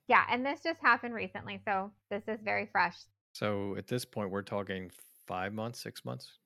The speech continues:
Speaker 1: Yeah, and, um, I'll be honest, we were together for five years, married for three. I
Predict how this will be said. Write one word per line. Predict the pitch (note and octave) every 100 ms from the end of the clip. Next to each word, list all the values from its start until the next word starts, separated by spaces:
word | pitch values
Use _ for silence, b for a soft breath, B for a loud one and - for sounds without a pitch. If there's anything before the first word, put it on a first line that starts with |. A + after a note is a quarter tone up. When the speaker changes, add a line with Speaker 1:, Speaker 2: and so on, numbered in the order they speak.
| _
Speaker 1:
Yeah, | A#3+ A#3 F#3 -
and, | A#3+ B3
um, | A#3+ A3+ G#3+ -
I'll | G#3 G#3+
be | A3+ A#3+
honest, | G3 G3+ A3 G3+
we | A3 G#3+
were | A3 A3+ A3 G#3+
together | - A3 G3+ G#3 G#3
for | G#3+ G#3
five | - F3+ F#3+
years, | F#3 F#3 G#3 G3
married | F3 F3+ G#3
for | G#3+
three. | - F#3+ G3 B3+ _ b b b _ _ _
I | A3 G#3 A3 A#3+ B3+ C#4